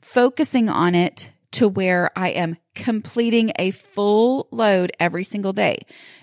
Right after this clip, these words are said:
not just rewashing. If you end up rewashing, try laundry day. It works so much better for those of us who end up forgetting and just rewashing the same load over and over. But anyway, but work on the completing of that, okay? Not just half doing it, but say, "Okay, I am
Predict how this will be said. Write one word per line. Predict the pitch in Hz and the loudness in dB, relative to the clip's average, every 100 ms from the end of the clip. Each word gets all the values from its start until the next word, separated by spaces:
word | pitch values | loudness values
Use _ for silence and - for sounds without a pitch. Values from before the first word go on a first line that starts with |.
| _ | _
not | 156 139 - | -4 -4 -6
just | 196 - | -4 0
rewashing. | 226 226 240 - - | 2 4 2 -2 -6
If | - 151 | -6 -2
you | |
end | 151 | -2
up | 165 208 | -2 0
rewashing, | 240 262 269 202 196 202 | 2 2 2 0 -2 -4
try | - 170 | -6 -2
laundry | 160 151 147 | 0 2 0
day. | 113 - - | -2 -4 -8
It | - | -8
works | 139 - | -8 -6
so | - | -4
much | 151 - | -4 0
better | 156 139 | 0 0
for | - | -2
those | 143 143 | -2 -2
of | 143 | -2
us | - - | -4 -4
who | - | -4
end | 143 139 | -2 -2
up | - _ _ | -4 _ _
forgetting | - 160 147 139 | -8 -2 0 0
and | 131 | -2
just | 131 - | -4 -6
rewashing | 147 143 - - | -4 -4 -6 -6
the | - | -8
same | - 101 | -6 -6
load | 95 107 | -4 -4
over | - - | -6 -4
and | - | 0
over. | 185 - - - - - | 0 -2 -14 -20 -6 0
But | 233 | 0
anyway, | 208 165 - - - | 0 -2 -6 -12 -2
but | 226 - | -2 -2
work | 196 220 240 240 - | -2 2 2 0 -2
on | 233 | -2
the | 226 | -2
completing | 226 240 214 - 208 190 185 | -4 -4 -6 -8 -6 -2 0
of | 143 - | 0 -2
that, | - - - - - | -8 -10 -14 -16 -10
okay? | 165 185 170 180 | -4 0 2 2
Not | 190 180 175 | 4 4 2
just | 311 - | -4 -6
half | - 320 349 - | -2 0 0 -2
doing | 202 180 160 151 | 0 2 2 2
it, | 151 - | 2 0
but | - | -4
say, | - 165 135 | 0 0 0
"Okay, | - 185 - | -2 -4 -2
I | 160 | 0
am | 214 202 | 0 0